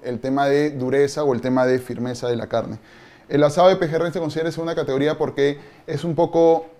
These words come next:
es un músculo, es un, es un corte que tiende a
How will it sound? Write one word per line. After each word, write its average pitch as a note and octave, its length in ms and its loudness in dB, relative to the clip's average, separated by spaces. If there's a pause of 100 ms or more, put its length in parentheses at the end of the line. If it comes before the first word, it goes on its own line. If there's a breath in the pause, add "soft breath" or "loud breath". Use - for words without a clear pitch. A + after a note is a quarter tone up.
(100)
es C#3 160 -4
un E3+ 120 -2
músculo, D3+ 460 0
es C#3+ 140 0
un, D3+ 400 -4
es C#3+ 180 -2
un C#3+ 520 0
corte D3+ 520 0 (220 loud breath)
que C3+ 100 -2
tiende D3+ 360 2
a D#3 300 2